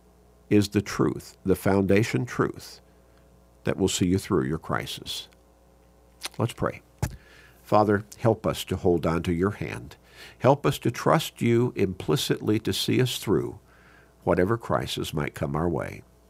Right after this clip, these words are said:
and all of the smaller difficulties that we have to deal with.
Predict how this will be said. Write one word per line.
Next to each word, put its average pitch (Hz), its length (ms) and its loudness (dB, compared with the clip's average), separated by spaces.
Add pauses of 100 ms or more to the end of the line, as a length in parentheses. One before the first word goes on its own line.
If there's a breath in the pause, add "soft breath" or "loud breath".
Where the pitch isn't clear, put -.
(640)
and 98 180 0
all 156 460 4
of 160 140 -2
the 156 280 0 (120)
smaller 127 720 2
difficulties - 960 -8
that 92 160 0
we 85 140 -4
have 80 180 -6
to 90 80 -2
deal 69 220 -4
with. 50 400 -14